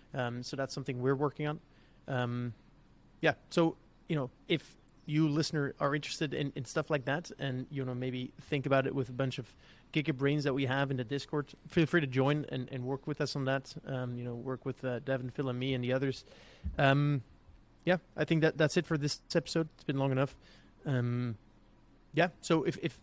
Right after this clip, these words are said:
if this, you know, stuff interests you, feel free to join us. Um, and if you like this specific episode, if you thought that, you know, Devin and Phil gave some great insights, um, if you think my tan needs more work,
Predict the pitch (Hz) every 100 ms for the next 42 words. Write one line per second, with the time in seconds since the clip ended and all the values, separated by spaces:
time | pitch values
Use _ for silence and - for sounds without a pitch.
0 | - 160 - 175 165 - - - - 143
1 | 123 - - - 175 - 160 147 - -
2 | 165 160 - 147 151 139 135 131 139 143
3 | 151 143 - - - - - - 131 117
4 | 113 117 143 131 135 127 131 - 127 -
5 | - - 156 165 160 - 147 139 147 139
6 | 123 139 131 120 - - 139 - 143 -
7 | 147 139 127 _ - - 139 143 131 127
8 | 120 143 127 - - - 139 - 123 135
9 | 127 123 - 127 - - - - - -
10 | 143 127 123 120 - - 147 127 147 135
11 | - 143 135 147 135 135 - 135 123 131
12 | -